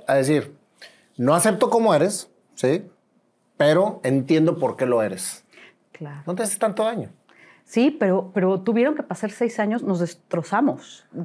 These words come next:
Speaker 2: Nayo, nos destrozamos.
Speaker 1: O sea, después de, o sea, te casas con él
Speaker 2: Me caso con
Speaker 1: y
Speaker 2: él.
Speaker 1: duras seis años.
Speaker 2: Sí, traíamos, en total estuvimos juntos diez años.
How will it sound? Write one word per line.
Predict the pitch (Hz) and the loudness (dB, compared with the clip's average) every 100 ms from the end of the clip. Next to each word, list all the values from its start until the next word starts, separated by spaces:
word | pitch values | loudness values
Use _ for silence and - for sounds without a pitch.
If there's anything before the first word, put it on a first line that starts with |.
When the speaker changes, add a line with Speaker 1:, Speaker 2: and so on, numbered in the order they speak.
| - | -6
Speaker 2:
Nayo, | 170 180 165 | -2 0 0
nos | 180 180 | 0 0
destrozamos. | 175 - 165 - 262 - - - - | -2 -2 -4 -2 -4 -4 -14 -10 0
Speaker 1:
O | 135 | 2
sea, | 170 151 - - - | 2 0 -6 -20 -20
después | 160 147 147 - 196 | -8 0 0 2 4
de, | 240 - | 4 4
o | 160 | 4
sea, | 175 - | 2 2
te | 160 156 | 0 2
casas | 214 220 254 | 2 4 2
con | - 180 | 2 2
él | 196 262 240 - _ _ _ _ 170 | 4 2 -2 -12 _ _ _ _ -6
Speaker 2:
Me | 160 | -4
caso | 151 - | -6 0
con | 160 | 2
Speaker 1:
y | 156 | 4
Speaker 2:
él. | 143 | 4
Speaker 1:
duras | 180 214 208 | 4 4 0
seis | - 196 220 - | 2 2 4 4
años. | 208 190 107 - - - _ _ _ | 4 2 0 -6 -16 -20 _ _ _
Speaker 2:
Sí, | - - 233 | -6 2 2
traíamos, | - 202 220 247 240 - - - 185 - | 2 2 2 2 -2 -12 -16 -10 -2 2
en | 240 | 2
total | 285 415 415 415 | 2 2 2 2
estuvimos | 247 269 285 294 | 0 2 2 0
juntos | 277 277 220 | -2 0 2
diez | 208 190 | 0 0
años. | 135 - - | -4 -10 -18